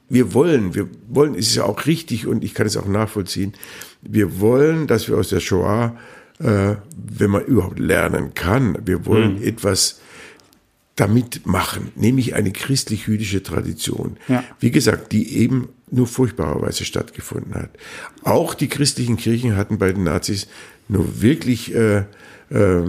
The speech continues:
Speaker 1: die Verfolgung, die Vernichtung auch von der Kanzel gepredigt.
Speaker 3: Das ist richtig.
Speaker 2: Mir kam's eigentlich tatsächlich genauso vor,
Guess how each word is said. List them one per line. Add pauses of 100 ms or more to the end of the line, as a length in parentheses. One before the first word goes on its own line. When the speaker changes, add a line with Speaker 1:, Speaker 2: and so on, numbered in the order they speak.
(240)
Speaker 1:
die
Verfolgung,
die
Vernichtung (480)
auch
von
der
Kanzel
gepredigt.
Speaker 3:
Das
ist
richtig. (180)
Speaker 2:
Mir
kam's
eigentlich
tatsächlich
genauso
vor,